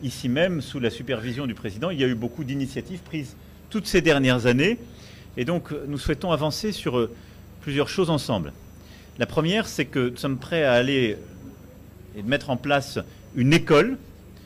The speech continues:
de formation sur tous ces métiers, qui aurait d'ailleurs une vocation régionale, mais qui pourrait être faite ici. Ensuite, notre souhait est que le Congo puisse s'engager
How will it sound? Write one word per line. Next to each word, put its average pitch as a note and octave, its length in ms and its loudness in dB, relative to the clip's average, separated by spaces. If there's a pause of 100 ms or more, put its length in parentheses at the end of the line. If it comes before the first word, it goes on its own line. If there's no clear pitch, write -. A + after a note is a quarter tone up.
(220)
de A2 80 0
formation D#3+ 600 0
sur - 200 -8
tous C#3 100 -10
ces B2+ 160 -2
métiers, A#2+ 400 2 (460)
qui B2 160 -2
aurait B2+ 260 2
d'ailleurs A#2 260 -2
une G#2+ 120 -6
vocation A#2 360 -6
régionale, B2+ 480 -4
mais D#3+ 100 -8
qui - 120 -10
pourrait A2+ 220 -2
être A2+ 180 -6
faite G#2 380 -6 (400)
ici. D#3+ 340 -8 (540)
Ensuite, G3 400 0
notre C#3 460 0
souhait F3 340 4
est B2 40 0
que B2+ 300 2 (1900)
le A#2 100 -6
Congo D3 340 -4
puisse D#3+ 400 -8 (360)
s'engager D#3 720 0